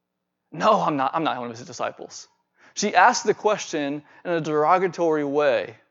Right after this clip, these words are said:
And Peter, in the moment, hears that tone, hears that derogatory nature from the, from this servant girl,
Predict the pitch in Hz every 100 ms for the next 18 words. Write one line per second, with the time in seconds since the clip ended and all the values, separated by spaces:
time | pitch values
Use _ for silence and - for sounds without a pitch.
0 | _ _ _ _ _ _ - 143 139 208
1 | 220 175 147 - 170 196 196 190 208 165
2 | 127 117 - - _ _ _ _ _ _
3 | _ _ _ _ _ _ _ _ _ _
4 | _ _ - 196 220 180 185 - - 202
5 | 180 127 120 143 - _ _ _ _ _
6 | _ _ - 202 220 196 180 175 165 151
7 | 165 147 165 156 151 143 147 143 151 -
8 | 147 131 156 147 151 151 147 175 - _
9 | - - 196 180 147 - 120 113 123